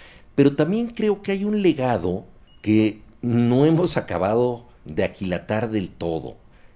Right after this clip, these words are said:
Yo recuerdo especialmente, porque me toca muy de cerca en términos generacionales, una frase que Eduardo Valle, conocido como el Búho, le dijo a Elena Poliantowska en las pláticas que tuvieron en la cárcel de Lecumberri, que luego se incorporaron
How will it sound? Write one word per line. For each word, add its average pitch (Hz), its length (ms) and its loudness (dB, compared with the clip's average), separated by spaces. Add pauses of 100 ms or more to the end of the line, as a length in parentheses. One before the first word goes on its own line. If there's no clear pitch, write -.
Yo 139 120 2
recuerdo 160 400 0
especialmente, 104 800 -4
porque 76 540 -8
me 76 160 -8
toca - 580 -6 (180)
muy 90 260 -4
de 92 120 -2
cerca 87 640 -6 (280)
en 78 200 -10
términos 92 400 -2
generacionales, 73 960 -8 (360)
una 123 220 0
frase 123 500 -6
que 73 360 -8 (220)
Eduardo 107 420 -2
Valle, 82 420 -4 (200)
conocido 82 480 -6
como 92 240 -4
el 90 80 -2
Búho, 80 320 -6 (480)
le 92 160 -4
dijo 104 240 -6
a 110 40 0
Elena 98 480 -2
Poliantowska 78 880 -6
en 67 120 -10
las 65 120 -12
pláticas 92 460 -8
que 71 80 -16
tuvieron 87 320 -4
en 80 100 -6
la 73 140 -10
cárcel 85 320 -8
de 82 80 -6
Lecumberri, 90 520 -4
que 82 120 -8
luego 82 200 -4
se 85 100 -8
incorporaron 80 760 -6